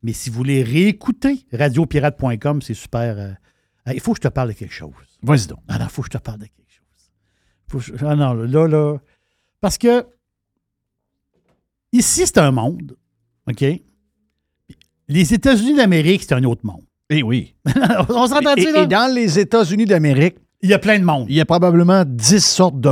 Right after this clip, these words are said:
Speaker 2: il y a dix planètes.
Speaker 1: Il y a, oui, il y a dix planètes. Mais, puis ça, tu le dis souvent, Jeff, tu sais, le, toi, Jeff, t'es aux États-Unis, t'as la même carrière, si je peux dire.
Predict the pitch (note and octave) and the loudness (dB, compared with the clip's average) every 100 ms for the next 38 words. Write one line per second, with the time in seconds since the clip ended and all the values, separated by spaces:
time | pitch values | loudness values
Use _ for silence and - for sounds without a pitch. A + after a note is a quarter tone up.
0 | C#3+ C#3+ B2+ A2 G3+ - D#3+ C3+ A#2+ G#2+ | 2 -2 0 2 0 0 0 0 0 -2
1 | _ - C#3+ B3 C#3 C3+ - F#3 G#3+ G3 | _ -12 -8 -4 -4 -6 -2 2 4 4
2 | C3 A#3 - D3+ B2 A2 _ _ _ _ | 4 -2 0 -2 -2 -6 _ _ _ _
3 | _ - C3+ E3+ A#3+ E4 C#4+ _ _ _ | _ -4 2 4 6 4 -2 _ _ _
4 | _ _ - G#3 G3+ D#3+ A2+ C3 - E3+ | _ _ -2 0 0 -2 -2 -4 -2 0
5 | F#3 G#3 C#3+ F3+ G3+ - - _ _ _ | 2 2 2 0 -2 -8 -20 _ _ _
6 | _ _ _ _ _ _ _ _ _ _ | _ _ _ _ _ _ _ _ _ _
7 | _ _ _ _ _ _ - F3 - - | _ _ _ _ _ _ -4 -4 -4 -6
8 | D3 E3 _ _ - F#3+ B3+ D#3+ B3+ - | -6 -6 _ _ -4 2 2 4 2 2
9 | F3 - E3 B2+ - G3 C3 D3 C#3 E3 | -2 0 2 2 4 4 4 2 2 0
10 | - C#3+ C3+ B2 C3+ D3 D#3 C3+ - D#3 | -2 -2 0 0 0 0 0 2 2 2
11 | D3+ C#3 B2 D3+ - C3+ - A#2+ G2+ B2 | 2 -2 -4 -8 -10 -10 -2 -4 -2 -4
12 | C#3 B2+ | -4 -6